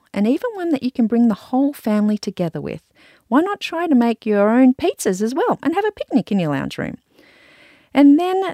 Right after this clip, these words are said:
there is the little temptations that just pop up. Now, if you have done this annual statement review, you'll know what I'm talking about. That innocent link online that results in a shopping cart full of things you just don't need. If this is you,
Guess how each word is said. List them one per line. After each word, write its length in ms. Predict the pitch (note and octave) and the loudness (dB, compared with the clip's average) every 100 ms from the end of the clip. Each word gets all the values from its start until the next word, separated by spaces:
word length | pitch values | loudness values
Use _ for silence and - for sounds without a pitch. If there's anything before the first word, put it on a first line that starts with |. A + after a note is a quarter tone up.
| - | -2
there 240 | C#4+ C#4 | 2 4
is 300 | C4 B3+ - - | 4 2 -2 -6
the 120 | F#3 | -4
little 360 | F3+ A3+ D4+ F4 | 0 0 -2 -6
temptations 1040 | - D#4+ - - C#3+ - - - - - _ | -8 -8 -8 -10 -10 -10 -14 -16 -18 -20 _
that 160 | - - | -12 -12
just 520 | - D3 E3 - - - | -10 -6 -6 -10 -18 -18
pop 280 | - D#3+ - | -14 -12 -14
up. 180 | - _ _ _ _ _ _ - | -18 _ _ _ _ _ _ 0
Now, 220 | G#3+ G#3 | 0 2
if 160 | B3 B3 | -2 -2
you 140 | G4 A4 | -4 -2
have 160 | G#4 - | -4 -2
done 320 | G3 F3 F3 | 0 0 -2
this 340 | - F3 D#3+ - _ | -6 -6 -4 -6 _
annual 460 | F#3+ G#3+ A3 A3+ A3 | 0 4 4 2 0
statement 540 | - - D#3 D#3+ F3+ - | -4 -4 -2 -2 -4 -6
review, 400 | F3 F3+ A#3+ D#4+ _ _ | -6 -2 -2 -2 _ _
you'll 220 | G#3+ B3+ | -2 2
know 340 | D4 G3+ D3 E3+ | 4 4 2 -2
what 160 | E3 | -4
I'm 120 | D3+ D3+ | -4 -4
talking 260 | C3 D3+ | -8 -8
about. 260 | C#3 - - _ _ C#4 | -10 -10 -14 _ _ -4
That 160 | C#4+ - | -4 0
innocent 500 | D4 D4+ - D4+ - | 2 2 0 -2 -2
link 420 | G3 A3 A#3+ - - - | 0 2 2 0 -10 -6
online 540 | G#3 G#3+ F#3+ F#3 G3 F#3+ | 0 2 2 2 2 0
that 120 | - | 0
results 420 | E3+ F3+ F3+ - | -2 0 -2 -2
in 80 | E3+ | -4
a 60 | E3 | -4
shopping 460 | - F#3 - G3 | -2 -4 -2 -2
cart 260 | - E3+ - | 0 -2 -4
full 240 | - C4 | -4 -2
of 100 | D#4 | -2
things 380 | - D#3 D3+ - | -2 -4 -4 -6
you 80 | E3 | -8
just 260 | C#3+ - | -6 -8
don't 240 | - C#3+ - | -4 -4 -2
need. 300 | C#3+ - - _ _ - - _ - | -6 -6 -10 _ _ -20 -20 _ -4
If 180 | G3 | -4
this 200 | - D#4 | -2 -2
is 140 | F4 C4+ | -2 0
you, 240 | G3+ G3 | 0 0